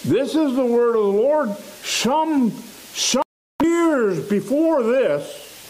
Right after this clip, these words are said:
by the mouth of Isaiah. The word of the Lord came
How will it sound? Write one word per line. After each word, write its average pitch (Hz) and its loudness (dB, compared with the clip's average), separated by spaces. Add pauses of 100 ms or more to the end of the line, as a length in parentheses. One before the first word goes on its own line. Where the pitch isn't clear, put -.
(2000)
by 147 -2
the 143 -4
mouth 151 -2
of - -10
Isaiah. 131 -2 (3000)
The 143 -2
word 160 0
of 139 0
the 139 0
Lord 170 0
came 156 0